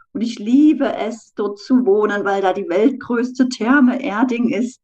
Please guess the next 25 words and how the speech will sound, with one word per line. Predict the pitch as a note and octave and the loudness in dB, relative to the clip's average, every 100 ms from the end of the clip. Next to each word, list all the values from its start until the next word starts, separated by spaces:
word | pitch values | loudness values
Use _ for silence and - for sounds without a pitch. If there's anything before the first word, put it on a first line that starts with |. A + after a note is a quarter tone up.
| _ _ _ - | _ _ _ -8
und | - - | -4 -2
ich | A3 | -2
dort | - G#3+ - | -2 -2 0
eben | F#3 F#3 F3+ - | 0 0 -4 -4
extrem | F#3+ - - G#3+ B3+ B3 | -8 -8 -2 2 4 4
entspannen | B3 - - F#3+ C4 D4 C#4 | 2 -2 0 2 4 6 4
kann | C4+ A#3 A#3 A#3 A3+ _ _ _ _ _ _ | 2 0 0 -2 -8 _ _ _ _ _ _
und | F3+ G#3+ A3 | 0 0 0
seit | G3 F3+ F#3 F3+ - | 0 -2 -2 -6 -8
fünf | - A#3 A3+ A3+ A3+ _ _ _ _ | -2 2 4 2 -6 _ _ _ _
Jahren | F#3 F#3 G3+ G#3+ A#3 A3 | -4 2 2 2 2 0
auch | - F#3 F#3+ - | 0 -2 -4 -4
meine | F3+ F#3 F#3 F3 F3 | -4 -4 -4 -4 -6
Selbstständigkeit | - A3 D4+ - C#4+ C4+ C#4 - B3 A#3 | -2 0 0 0 2 4 2 -2 -2 -2
aufgebaut | - B3+ - - G3+ F#3+ F#3+ - | -2 -4 -4 -8 -6 -4 -4 -4
habe. | F3 F3+ F#3 A3+ F4 - _ _ _ - | -2 -2 0 -2 -2 -4 _ _ _ -2
Vorher | B3 C#4+ A#3+ | 2 4 2
selber | - G#3+ C#4+ D4+ | 2 2 2 2
dort | B3+ C4+ | 2 0
mal | G3+ G3+ | -2 -2
angestellt | A3 D#4 D4 - F3+ E3+ E3+ | 2 2 2 -4 -8 -6 -2
war | G3 B3+ | 0 2
in | A#3+ B3+ | 4 4
dem | B3+ A3+ | 4 0
Hotel | G3+ - G3 G3+ C#4 | -2 -6 -6 -4 -4